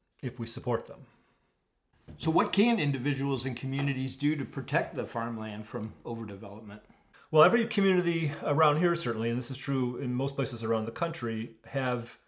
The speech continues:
Speaker 1: the authority to do planning and zoning within their communities. In Michigan, every township has its own planning commission,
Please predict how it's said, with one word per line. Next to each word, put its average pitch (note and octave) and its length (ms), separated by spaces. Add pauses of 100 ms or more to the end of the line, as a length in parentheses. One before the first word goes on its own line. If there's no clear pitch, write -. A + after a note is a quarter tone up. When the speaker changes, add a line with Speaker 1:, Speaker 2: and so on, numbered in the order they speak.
(220)
Speaker 1:
the B2 160
authority B2+ 480
to B2 220
do A#2 260
planning C3 640 (420)
and A#2 280
zoning G#2 640
within A2+ 280
their G#2 120
communities. A#2+ 720 (120)
In A2+ 120
Michigan, B2 480 (420)
every B2 480
township C#3+ 760 (160)
has A#2 220
its G#2+ 160
own A2+ 180
planning A#2 320
commission, A2 580